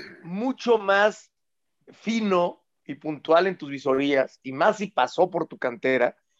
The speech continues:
cuando eres un equipo que solamente tienes mexicanos y ya sabemos todo lo que adolece, ¿no? A mí sí me llama la atención, honestamente. Yo me acuerdo de este chavo cuando jugaba en Zacatepec, que,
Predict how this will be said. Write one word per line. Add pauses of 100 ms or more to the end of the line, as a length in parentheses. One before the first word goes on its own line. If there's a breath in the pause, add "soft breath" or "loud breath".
(200)
cuando
eres
un
equipo (640)
que
solamente
tienes
mexicanos
y
ya
sabemos
todo
lo
que
adolece,
¿no? (320)
A
mí
sí
me
llama
la
atención,
honestamente. (280)
Yo
me
acuerdo
de
este
chavo
cuando
jugaba
en
Zacatepec, (600)
que,